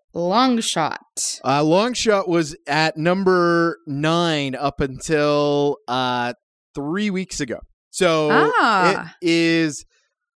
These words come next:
Speaker 2: w-, it's probably one of the best comedies of the entire year,
Speaker 1: I
Speaker 2: if
Speaker 1: think so.
Speaker 2: not the best traditional comedy of the entire year by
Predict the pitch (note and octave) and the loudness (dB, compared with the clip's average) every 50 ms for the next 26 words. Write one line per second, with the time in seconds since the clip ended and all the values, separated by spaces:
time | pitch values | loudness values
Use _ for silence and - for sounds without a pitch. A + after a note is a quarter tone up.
0 | _ - B2+ C#3 D#3 F3+ - - F#3+ F#3 G3+ G3 - - - _ _ _ _ _ | _ -10 -4 0 0 0 0 0 0 0 0 0 -4 -10 -16 _ _ _ _ _
1 | _ _ _ - _ - - G3 G#3 A3 A#3 B3+ C4 C4 B3+ C4+ A3 B3+ B3+ B3+ | _ _ _ -20 _ -14 -4 0 2 2 2 2 2 0 0 -2 -2 0 0 2
2 | A#3 A3+ A3 G3+ F#3+ F3 D3 C3+ E3+ F3 F3 - - - F3+ F3 E3+ E3+ E3+ E3 | 2 0 0 0 -2 -4 -2 0 0 0 0 -2 -8 -6 -4 -4 -2 -2 -2 -2
3 | D#3 D3 C3+ D#3 C#3+ C3 C#3 C3+ C3 A#2+ C#3 C3 A#2+ A2+ A2 G#2+ A#2+ C#3+ E3+ G#3 | -2 -2 -2 -4 -4 -4 -6 -6 -6 -6 -4 -4 -4 -4 -4 -4 -2 0 0 0
4 | B3 C4 A#3 _ _ _ _ A3+ B3 B3+ - A#3+ G3 F#3 C#3+ C#3+ C#3 C#3 D3 D#3 | -2 -4 -6 _ _ _ _ 2 2 2 2 2 0 0 0 0 0 0 0 -2
5 | E3+ F3 F3 - - - _ _ _ C3+ C#3 D#3 C3+ D#3 D#3+ D#3+ D#3 - - - | -4 -8 -12 -14 -18 -20 _ _ _ -4 -4 -4 -2 -2 -2 -4 -4 -6 -12 -10
6 | E3 D3 B2+ - - C#3 D#3+ E3+ - G#3 G#3 G3+ G#3+ A3 A3 G#3+ G#3 - - G#3+ | -10 -10 -10 -8 -6 -6 -4 -4 -4 -4 -2 0 2 2 2 0 -4 -6 -4 -2
7 | G#3+ G#3+ G#3+ G#3+ G#3 A3 A3+ G#3+ F#3+ F#3 F3+ G3+ G#3 G3+ F#3+ G3+ G3 F#3+ G3 F#3+ | -2 0 0 -2 -2 -2 -4 -2 -2 -2 -2 -2 -4 -4 -4 -2 -2 -2 -2 -2
8 | G3 G3 G3 G3+ E3+ D3 C#3+ C#3 B2+ | -2 -2 -2 -4 -2 -2 -4 -4 -4